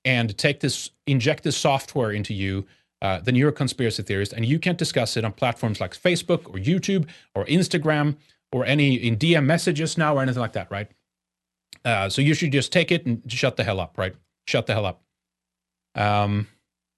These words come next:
yeah, we can skip this one too. Last one I wanna show is this one, the U K, and then we'll wrap up here, guys. Uh, I wanna thank you for, uh, staying with us today and also, uh, your support and, uh, making sure that, uh,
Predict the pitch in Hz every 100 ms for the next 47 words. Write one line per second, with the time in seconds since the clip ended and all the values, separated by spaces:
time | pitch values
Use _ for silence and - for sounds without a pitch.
0 | _ - 135 117 135 165 - - 113 -
1 | 107 113 104 110 127 - 123 104 104 107
2 | 95 104 92 104 - 104 92 107 139 180
3 | - 160 104 110 113 110 110 107 - 104
4 | 101 95 - _ _ _ _ _ _ -
5 | 101 98 104 110 113 113 - 101 98 95
6 | - - 139 127 113 - - - 120 113
7 | 120 110 110 - 117 107 104 104 101 -
8 | 117 - - 123 120 117 - 113 107 101
9 | - _ _ _ _ - 101 98 98 113
10 | 120 113 113 - 127 110 104 110 101 -
11 | 98 95